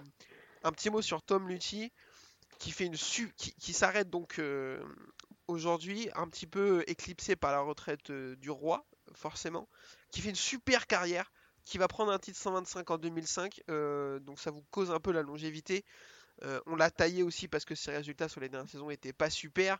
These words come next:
mais honnêtement, euh, on va pas se mentir, je signe des deux mains,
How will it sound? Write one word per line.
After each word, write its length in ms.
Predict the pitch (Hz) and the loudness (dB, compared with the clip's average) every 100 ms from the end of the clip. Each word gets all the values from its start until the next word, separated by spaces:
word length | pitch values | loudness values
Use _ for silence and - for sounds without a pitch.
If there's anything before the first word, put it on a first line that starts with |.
| _ - _ | _ -20 _
mais 300 | 147 143 139 | -6 -2 0
honnêtement, 760 | 175 175 180 _ 196 202 202 190 | 2 2 2 _ 6 6 6 2
euh, 240 | 147 139 | 0 -2
on 60 | 139 | -4
va 100 | 139 | -4
pas 100 | 160 | -4
se 140 | - | -6
mentir, 240 | 156 - - | -10 -8 -6
je 80 | - | -6
signe 160 | 151 | -6
des 140 | 143 143 | -8 -6
deux 160 | 151 | -4
mains, 180 | 165 170 | 2 2